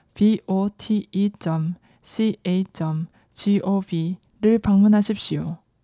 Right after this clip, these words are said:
가장 가까운 투표함, 투표소 또는 투표센터는 씨에이이에이알엘와이 비오티아이엔지 점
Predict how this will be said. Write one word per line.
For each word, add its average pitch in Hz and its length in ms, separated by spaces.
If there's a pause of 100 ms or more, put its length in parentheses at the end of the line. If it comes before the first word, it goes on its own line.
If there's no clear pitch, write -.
(720)
가장 220 420
가까운 214 560
투표함, 175 680 (320)
투표소 208 640 (100)
또는 175 460 (340)
투표센터는 180 1040 (440)
씨에이이에이알엘와이 185 1200 (2500)
비오티아이엔지 196 2250
점 170 320